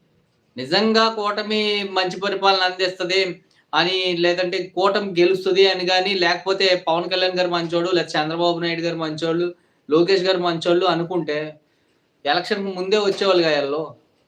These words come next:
మనల్ని ముంచడానికే కదా మనకు ఓటేయొద్దు అని చెప్పేసి, కూటమికి ఓటేయొద్దు, చంద్రబాబు నాయుడుకి ఓటేయొద్దు, పవన్ కళ్యాణ్కి ఓటేయొద్దు, జగన్మోహన్ రెడ్డికి ఓటేయండి, మా జగనన్న,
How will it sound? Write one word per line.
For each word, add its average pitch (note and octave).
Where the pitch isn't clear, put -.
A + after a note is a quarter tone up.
మనల్ని D#3+
ముంచడానికే G#3+
కదా G3+
మనకు F#3
ఓటేయొద్దు F#3+
అని F#3+
చెప్పేసి, F#3
కూటమికి F3+
ఓటేయొద్దు, F#3
చంద్రబాబు F3+
నాయుడుకి F3
ఓటేయొద్దు, E3+
పవన్ D#3+
కళ్యాణ్కి F3
ఓటేయొద్దు, E3+
జగన్మోహన్ F3+
రెడ్డికి F3
ఓటేయండి, E3+
మా D3
జగనన్న, F3